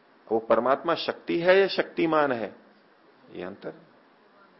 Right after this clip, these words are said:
वो शक्ति भी कह रहा है, तो शक्ति तो एक गुण है, वो किसी में रहेगा, द्रव्य में, शक्तिमान में रहेगा। अब शक्तिमान को भी कोई शक्ति कह दे तो ठीक है,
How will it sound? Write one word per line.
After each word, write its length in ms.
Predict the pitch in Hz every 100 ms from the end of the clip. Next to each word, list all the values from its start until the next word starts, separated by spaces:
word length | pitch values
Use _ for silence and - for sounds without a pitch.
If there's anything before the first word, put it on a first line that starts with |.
| _ _ _ _ _ _ - -
वो 100 | 135
शक्ति 400 | 131 - - 170
भी 160 | 202 208
कह 240 | 202 139
रहा 160 | 131 127
है, 120 | 160
तो 120 | 180
शक्ति 420 | - 135 - 190
तो 100 | 196
एक 220 | 196 175
गुण 180 | 170 214
है, 160 | 208 151
वो 180 | 156 180
किसी 300 | 180 190 190
में 140 | 190
रहेगा, 380 | 185 196 190 180
द्रव्य 320 | 156 147 131
में, 180 | 104 98
शक्तिमान 720 | - 117 - 156 127 117 151
में 140 | 160 143
रहेगा। 340 | 113 101 95 - _ _ _ _ _ _ _ -
अब 120 | 165
शक्तिमान 580 | - 160 - 180 175 185
को 140 | 185
भी 100 | 180
कोई 160 | 180 180
शक्ति 360 | - - - 170
कह 220 | 160 135
दे 140 | 143
तो 120 | 147
ठीक 340 | 160 - 196
है, 80 | -